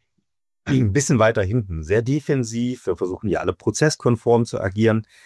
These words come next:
Dass ich so viel Impact auf etwas haben kann, das muss ich anfangen zu kommunizieren, da muss ich den Mut haben, das muss ich verbreiten. Wir reden von der Schwierigkeit, Generation Z in die Tätigkeit hineinzubringen. Das ist eine Generation, die will aber Sinn stiften.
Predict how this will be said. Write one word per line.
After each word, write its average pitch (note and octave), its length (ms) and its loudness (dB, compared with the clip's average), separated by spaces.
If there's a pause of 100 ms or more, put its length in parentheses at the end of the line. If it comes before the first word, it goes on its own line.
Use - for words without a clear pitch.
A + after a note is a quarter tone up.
(280)
Dass - 180 -2
ich A#2+ 140 2
so D3+ 200 4
viel - 240 -2
Impact E3 460 2
auf D#2+ 160 -4
etwas E2 280 -8
haben D#2 280 -6
kann, D2+ 240 -14
das - 180 -8
muss C3 200 2
ich A2+ 180 -6
anfangen A#2+ 360 2
zu G#2+ 140 -2
kommunizieren, A2+ 640 4
da E2 80 2
muss F#2+ 160 0
ich G#2+ 100 0
den G2+ 140 2
Mut D#3+ 320 2
haben, E2+ 240 0
das D#2 160 -4
muss A2 240 0
ich - 260 -2
verbreiten. G2+ 880 -2 (600)
Wir G2 100 -2
reden C3 300 2
von A#2 220 0
der A#2 100 2
Schwierigkeit, A2+ 840 0
Generation G#2+ 540 2
Z G#2+ 300 0 (100)
in A2+ 560 4
die G2+ 180 -4
Tätigkeit E2+ 540 -2
hineinzubringen. D#2 720 -10 (340)
Das G#2+ 140 0
ist C3+ 140 0
eine C#3+ 100 4
Generation, B2+ 640 2
die G#2 140 -2
will A#2+ 120 2
aber F#2+ 400 -2
Sinn A2+ 440 2
stiften. - 680 -8